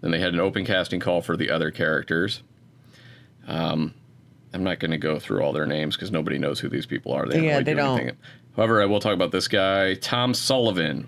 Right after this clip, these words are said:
Speaker 1: was asked to do special effects and makeup after working with them on It's Murder. Now, Tom Sullivan is a guy that here, here in Northeast Ohio, in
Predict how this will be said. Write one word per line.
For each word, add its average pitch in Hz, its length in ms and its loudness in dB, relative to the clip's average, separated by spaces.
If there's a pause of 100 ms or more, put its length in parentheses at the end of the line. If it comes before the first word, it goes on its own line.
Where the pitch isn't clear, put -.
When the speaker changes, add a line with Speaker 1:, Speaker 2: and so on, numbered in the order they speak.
Speaker 1:
was 92 140 -2
asked 101 320 0
to 101 60 -8
do 95 160 0
special 101 500 0
effects 90 320 -2
and 85 120 2
makeup 82 480 0
after 87 300 -2
working 85 320 -2
with 76 120 -2
them 78 200 0
on 80 220 0
It's - 240 -2
Murder. 82 480 0 (720)
Now, 92 80 0
Tom 98 240 2
Sullivan 101 640 2
is 90 160 0
a 90 40 0
guy 87 460 2
that 80 380 0 (560)
here, 107 400 2
here 113 260 2
in 101 460 2 (320)
Northeast 101 400 0
Ohio, 90 640 0 (440)
in 85 460 -2